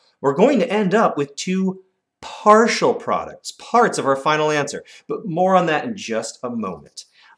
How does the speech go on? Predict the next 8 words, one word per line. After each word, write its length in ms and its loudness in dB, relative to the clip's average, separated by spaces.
I 300 6
want 260 4
to 60 -10
teach 380 -10
you 200 -8
something 800 -10
really 600 -2
cool. 420 -10